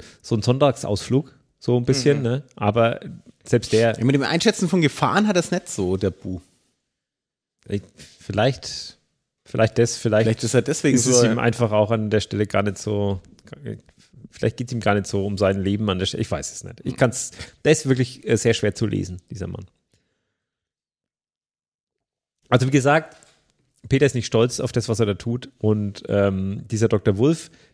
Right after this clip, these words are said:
Speaker 1: geht dann auf diese Expedition und er wird am Rückweg von dieser Expedition dann auch irgendwie verhungern. Aber ich weiß jetzt die genauen Umstände nicht.
Speaker 2: Uff.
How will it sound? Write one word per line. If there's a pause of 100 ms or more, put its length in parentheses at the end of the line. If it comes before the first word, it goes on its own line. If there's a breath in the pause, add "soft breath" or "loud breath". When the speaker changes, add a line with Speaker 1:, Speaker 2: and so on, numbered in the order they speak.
Speaker 1:
geht
dann
auf
diese
Expedition
und
er
wird (100)
am
Rückweg
von
dieser
Expedition
dann
auch
irgendwie
verhungern.
Aber
ich
weiß
jetzt
die
genauen
Umstände
nicht.
Speaker 2:
Uff.